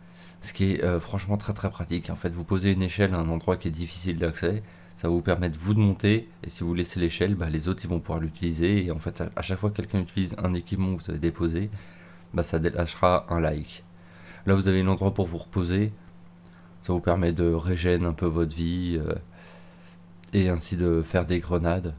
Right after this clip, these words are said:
En fait c'est une ré-, c'est un peu bizarre, mais, euh, ils récupèrent en fait des, vos fluides pour faire des, des grenades.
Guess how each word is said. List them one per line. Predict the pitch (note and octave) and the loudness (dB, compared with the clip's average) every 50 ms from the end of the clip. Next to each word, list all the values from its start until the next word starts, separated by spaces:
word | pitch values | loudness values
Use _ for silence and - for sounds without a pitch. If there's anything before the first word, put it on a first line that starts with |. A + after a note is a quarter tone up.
| - - - | -12 -16 -12
En | |
fait | - E2 - | -10 -8 -4
c'est | - E2+ E2 | -2 -2 0
une | D#2 D#2+ | 0 0
ré-, | E2+ F2+ F2 E2 D#2 D#2 D#2 - - - - - - - | 2 2 2 2 0 -2 -6 -10 -12 -18 -20 -20 -20 -8
c'est | - F#2+ | -4 -2
un | F2 E2 | -2 -2
peu | E2+ F2+ | -2 -4
bizarre, | E2 E2+ E2 E2+ G2 F#2+ F2 F2 | -4 -2 0 0 0 0 0 0
mais, | E2+ E2 D#2+ D#2+ | -2 -2 -2 -2
euh, | D#2 D2+ D2+ D2 D2 - - - - - - - - - - - - - | -2 -4 -4 -6 -10 -12 -14 -20 -20 -20 -20 -20 -20 -20 -20 -20 -10 -6
ils | F2+ F#2 | -4 -2
récupèrent | E2 G2 F#2+ - - G#2 - G#2 G2 F#2 | 0 0 -2 -2 -2 2 4 6 6 6
en | F#2 E2+ | 4 2
fait | E2 F#2+ F2+ - - F2 | 2 2 2 2 2 0
des, | D#2+ D2+ C#2+ D#2+ D#2+ D#2+ D#2+ D#2+ D#2 D#2 D#2 D2+ D2 D2 - - - - - - - - - - - - | -2 0 -2 -2 -2 -2 -2 -2 -2 -4 -4 -6 -6 -8 -10 -14 -20 -20 -20 -20 -20 -20 -20 -20 -14 -10
vos | D#2+ E2 F#2 E2+ | -6 -4 -4 -4
fluides | - - - G#2 G#2+ G#2+ G#2+ F2+ | -4 0 2 4 6 6 6 4
pour | - - F2 E2+ | 2 0 -6 -4
faire | - - F2+ E2+ | -2 0 0 2
des, | D#2+ F2 E2+ E2 E2 | 2 2 2 2 0
des | D#2+ F2 E2+ | 0 -2 -2
grenades. | D#2 E2 E2+ E2+ E2+ E2+ F2 F2 E2 E2 | 0 0 0 2 2 2 2 0 -2 -4